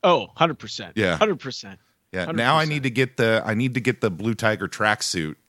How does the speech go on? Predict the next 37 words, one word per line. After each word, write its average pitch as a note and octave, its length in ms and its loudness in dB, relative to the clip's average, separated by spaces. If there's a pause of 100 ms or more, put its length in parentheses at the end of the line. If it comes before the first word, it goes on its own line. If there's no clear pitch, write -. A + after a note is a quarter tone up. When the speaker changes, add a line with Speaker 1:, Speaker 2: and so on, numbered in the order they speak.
(120)
Speaker 2:
to G2 100 -4
go F2 240 0
with F#2 360 2
the F#2 160 0
O'Hearn F2 360 2
shirt. D#2+ 480 2 (720)
And F#2 120 2
Speaker 1:
You F#2 60 6
Speaker 2:
then F#2 260 6
Speaker 1:
gotta E2+ 100 0
get G#2 140 -6
it. A#2 120 -8 (460)
Speaker 2:
and G#2 140 2
then A2 100 6
Speaker 1:
You G#2+ 40 4
gotta G2+ 40 4
Speaker 2:
it's - 140 -2
Speaker 1:
get G#2+ 80 -8
it. F#2+ 100 -6
Speaker 2:
pure G#2 500 4 (1300)
dominance, - 720 -4 (100)
I D#2+ 80 -8
think, D2 200 -8
at C2+ 80 -12
that D#2 180 -4
point. D2 200 -4
I D#2+ 60 0
think G2+ 240 -2
we A#2 100 2
would, F#2+ 240 2 (380)
I C3 60 4
don't E3 100 2
know D#3 80 2
if D3 140 -2
you D3 100 -2
can F2 280 0
win G#2+ 460 4